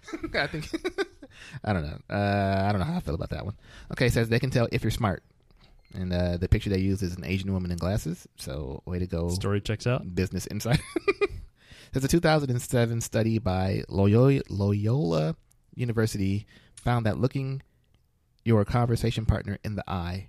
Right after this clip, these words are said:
Speaker 2: was huge for your perceived smartness. Hmm. That's interesting. They can tell if you're, uh, promiscuous. They show a picture of Angelina Jolie's, uh, back tattoo. <laughs> They can tell if you're dominant.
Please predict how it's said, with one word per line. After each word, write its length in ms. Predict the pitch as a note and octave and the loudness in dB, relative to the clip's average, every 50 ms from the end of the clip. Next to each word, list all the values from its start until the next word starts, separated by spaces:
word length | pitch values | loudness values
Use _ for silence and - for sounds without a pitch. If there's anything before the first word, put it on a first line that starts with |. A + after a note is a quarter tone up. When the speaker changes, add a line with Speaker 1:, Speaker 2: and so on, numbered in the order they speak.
| _ _ | _ _
Speaker 2:
was 160 | - G2 G2 - | -8 -8 -6 -2
huge 260 | - G#2 G#2 G2+ - | -2 -2 -2 -2 -4
for 100 | - F#2+ | -4 -4
your 120 | F#2+ F2+ | -4 -4
perceived 340 | F#2+ F#2+ - G2 F#2+ - - | -4 -6 -6 -6 -6 -4 -4
smartness. 500 | - G2 F2 - - E2+ - - - - _ _ _ _ _ _ _ - | -6 -6 -6 -10 -10 -10 -12 -12 -14 -18 _ _ _ _ _ _ _ -10
Hmm. 120 | - G#3 A2+ - - _ _ _ _ _ _ - | -10 -10 -10 -10 -14 _ _ _ _ _ _ -20
That's 140 | - - - | -20 -12 -10
interesting. 320 | F#2 F2+ F#2 - - C#3+ - _ _ _ _ _ _ _ _ _ _ _ _ _ - - | -8 -8 -8 -8 -8 -12 -14 _ _ _ _ _ _ _ _ _ _ _ _ _ -8 -4
They 80 | G#2+ A2+ | -4 -4
can 80 | A#2 A2+ | 0 2
tell 180 | B2 A#2+ A2+ | 4 4 4
if 100 | A2 - | 4 4
you're, 220 | A2+ G#2 G2+ G2 G2 | 4 4 4 4 4
uh, 160 | G2 G2 F#2+ | 4 4 4
promiscuous. 680 | - - A2 A#2+ D#3 - - D#2 D#2 D#2 F#2+ - - - - _ _ _ _ _ _ - _ _ _ - _ _ _ _ _ _ - _ - _ | 4 2 2 2 2 0 0 -2 -4 -4 -4 -6 -10 -18 -20 _ _ _ _ _ _ -20 _ _ _ -20 _ _ _ _ _ _ -20 _ -18 _
They 180 | - - F2+ F2+ | -4 -2 -2 -2
show 220 | - - - G2+ | -2 0 0 0
a 40 | F#2 | 2
picture 240 | - - - - - | 2 0 0 0 -4
of 80 | F2+ - | -2 -2
Angelina 320 | F2 F#2+ G2 F#2+ F#2 F2+ | -2 0 0 0 0 0
Jolie's, 440 | F#2+ - F2 F2 F2 F2 F2 E2+ - | 0 0 0 0 0 -2 -2 -4 -4
uh, 140 | E2 D#2+ D#2 | -4 -6 -6
back 240 | - - - - - | -6 -6 -8 -6 -6
tattoo. 320 | - - - - C#2 G#2+ - - - - | -8 -8 -6 -6 -8 -8 -8 -8 -6 -6
<laughs> 220 | E4 - F#4 F4 - F#4 F4 - F4 - - D#4+ - _ _ _ _ _ _ _ _ _ _ _ _ _ _ _ | -4 -4 -4 -2 -2 -4 -4 -4 -8 -10 -10 -16 -16 _ _ _ _ _ _ _ _ _ _ _ _ _ _ _
They 80 | - A2+ | -6 -2
can 60 | B2 | 0
tell 80 | C#3+ C#3 | 0 0
if 80 | B2 | 0
you're 60 | A2+ | 2
dominant. 420 | F#2+ A#2 C3 C#3+ A2+ F2 E2 - | 4 6 6 6 4 2 -4 -6